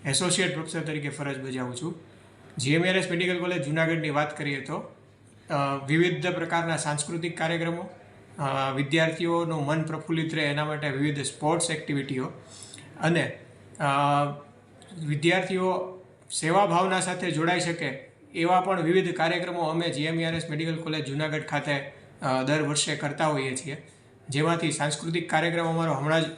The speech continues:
અ, પૂરો થયો. બ્લડ ડોનેશન કેમ્પ અમે દર ત્રેવીસ માર્ચે શહીદ દિવસના નિમિત્તે અમારા વિદ્યાર્થી અને સ્ટાફ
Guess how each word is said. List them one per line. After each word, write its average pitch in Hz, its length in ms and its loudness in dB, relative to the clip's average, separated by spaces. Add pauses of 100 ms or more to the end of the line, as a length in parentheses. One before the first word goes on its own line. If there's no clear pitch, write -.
(260)
અ, 143 180 0
પૂરો 165 340 2
થયો. 143 200 -2 (640)
બ્લડ 147 200 4
ડોનેશન 165 420 2
કેમ્પ 160 420 2
અમે 156 220 0
દર 151 240 4
ત્રેવીસ 160 480 2
માર્ચે 151 500 2
શહીદ 156 420 2
દિવસના 156 640 2 (140)
નિમિત્તે 147 520 -2 (500)
અમારા 160 380 4
વિદ્યાર્થી 170 500 2
અને 165 200 2
સ્ટાફ 131 340 2